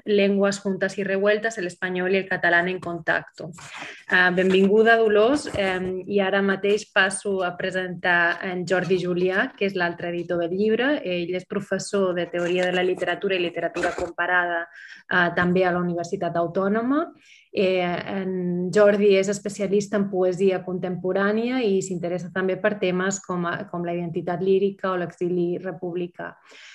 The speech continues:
És autor, em, de poe-, eh, Poètica de l'exili, po-, eh, Poesia i identitat, Els cants de l'èxode i coautor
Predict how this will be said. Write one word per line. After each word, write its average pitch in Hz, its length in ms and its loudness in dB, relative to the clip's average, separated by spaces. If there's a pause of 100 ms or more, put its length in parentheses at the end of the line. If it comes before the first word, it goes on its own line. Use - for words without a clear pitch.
(140)
És 196 360 6
autor, 196 720 4
em, 185 440 -4
de 190 200 0
poe-, 190 240 2
eh, 180 420 -4 (100)
Poètica 202 520 2
de 185 80 0
l'exili, 247 840 0
po-, 190 280 2
eh, 190 340 -2
Poesia 196 500 4
i 190 80 2
identitat, 196 760 -2 (120)
Els 196 280 -8
cants 196 280 2
de 202 80 2
l'èxode 226 600 0 (320)
i 226 200 -4
coautor 208 720 2